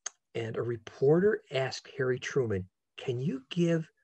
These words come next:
um, General Eisenhower, soon to become President Eisenhower, some good advice in terms of, um, the presidency?" And Harry Truman thought very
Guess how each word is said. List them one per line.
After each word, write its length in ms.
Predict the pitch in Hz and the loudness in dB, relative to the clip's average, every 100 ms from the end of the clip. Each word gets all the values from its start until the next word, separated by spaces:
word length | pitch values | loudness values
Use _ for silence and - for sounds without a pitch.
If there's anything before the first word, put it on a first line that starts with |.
| _ 117 | _ -6
um, 240 | 117 117 | -4 -4
General 440 | 110 135 139 139 135 | -2 2 4 2 2
Eisenhower, 640 | 117 123 117 107 107 101 | 2 2 0 0 0 0
soon 280 | - - 120 | 0 0 0
to 80 | - | -2
become 320 | 117 - 113 | -8 -4 -4
President 500 | 104 - 117 117 113 | -4 -2 0 0 0
Eisenhower, 680 | 110 110 110 104 98 95 95 - - _ | 0 0 0 -2 -2 -4 -4 -8 -20 _
some 300 | - 127 98 | -4 -4 -4
good 280 | - 127 160 | 2 4 4
advice 680 | 135 107 113 104 104 - - | 2 -2 0 0 -2 -6 -6
in 160 | 107 | -8
terms 560 | 101 - 120 117 117 107 | -8 -6 -2 0 0 0
of, 140 | 104 101 - _ | -2 -4 -20 _
um, 180 | 104 101 | -4 -2
the 80 | 101 | -2
presidency?" 760 | - 107 101 95 82 - - - _ _ _ - _ _ _ _ - | 0 0 2 0 -2 -8 -14 -16 _ _ _ -20 _ _ _ _ -8
And 80 | 104 | -4
Harry 280 | 127 139 147 | 2 2 2
Truman 400 | - 131 127 110 | 0 0 0 -4
thought 380 | - 110 113 127 | -4 -2 -2 -2
very 380 | 110 107 107 | -2 0 -4